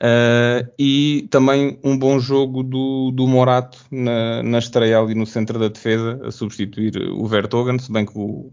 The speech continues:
que a linha defensiva foi, o esquema foi ligeiramente alterado, passou para qua-, para uma linha de quatro,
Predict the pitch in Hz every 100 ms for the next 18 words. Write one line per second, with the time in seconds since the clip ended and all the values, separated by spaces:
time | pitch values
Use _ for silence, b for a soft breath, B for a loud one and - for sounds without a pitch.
0 | _ _ _ - 107 107 101 107 101 110
1 | 104 110 104 110 104 110 104 117 107 104
2 | 107 104 104 107 113 131 131 107 98 98
3 | - - 101 104 104 104 98 - 107 107